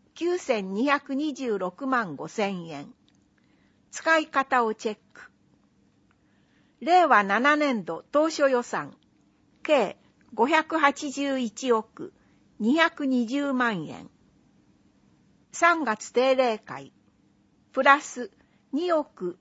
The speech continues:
四千三百二十一万五千円。計五百八十三億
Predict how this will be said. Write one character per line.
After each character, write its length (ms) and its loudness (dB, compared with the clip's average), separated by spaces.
四 280 0
千 280 -2
三 300 0
百 280 -4
二 220 -2
十 260 -4
一 320 -10
万 280 0
五 120 -12
千 380 -6
円。 240 -16
計 340 -2
五 120 0
百 300 0
八 340 -2
十 240 -6
三 360 0
億 440 -10